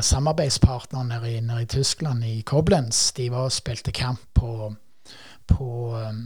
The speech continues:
på Kåsen, og der var det Ola som dømte, og der var Misja og, og, eh, Serafin da var og kikte på kampen, og da var jeg borte med en gang på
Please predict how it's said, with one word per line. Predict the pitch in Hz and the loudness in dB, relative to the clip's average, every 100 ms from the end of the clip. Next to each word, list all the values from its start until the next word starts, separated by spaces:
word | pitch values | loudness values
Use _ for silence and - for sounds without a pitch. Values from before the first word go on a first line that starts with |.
| 117 | -2
på | 135 | -2
Kåsen, | - 180 185 - 120 127 - - - | 4 6 6 2 0 -6 -12 -14 -8
og | 127 | -2
der | 139 139 | 0 0
var | 131 | 0
det | 131 | 0
Ola | 117 117 131 | -2 -2 -2
som | - 127 | 0 0
dømte, | 120 113 - - 123 | -2 -6 -10 -6 -4
og | 120 117 117 - - - - | -2 -2 -6 -10 -20 -20 -10
der | - 185 | -4 0
var | 214 | 2
Misja | 156 - - 151 135 | 2 2 2 2 0
og, | 123 120 120 120 120 147 | 0 -2 -2 -2 -4 -2
og, | 120 117 110 | -2 0 -2
eh, | 113 - - - - | -4 -10 -20 -10 2
Serafin | - 143 135 - 139 151 | 4 6 4 0 0 2
da | 147 131 | 2 2
var | 123 123 | 0 -2
og | 123 | -2
kikte | 135 - - | -4 -4 -4
på | 135 | -4
kampen, | 127 135 123 - 127 | -2 -2 -4 -6 -10
og | 127 | -6
da | 165 | -2
var | 190 185 | 0 0
jeg | 139 | -2
borte | 117 - 170 | -8 -6 -4
med | 131 143 | -2 -2
en | |
gang | 135 139 156 | -2 -4 -4
på | 143 | -4